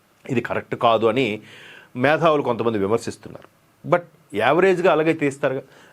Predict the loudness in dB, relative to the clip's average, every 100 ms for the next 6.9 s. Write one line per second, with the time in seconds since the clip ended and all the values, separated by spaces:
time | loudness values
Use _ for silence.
0 | _ -2 0 -6 -8 -14 -14 -14 0 2
1 | 2 2 2 2 0 0 -2 -4 -8 -10
2 | _ _ _ _ _ _ _ _ -12 -2
3 | -2 -2 -14 -20 -14 -4 -2 -2 -4 2
4 | 4 4 0 -6 -6 0 2 4 4 2
5 | -4 0 0 0 0 2 2 0 -2 -6
6 | _ _ _ _ -2 4 4 2 -2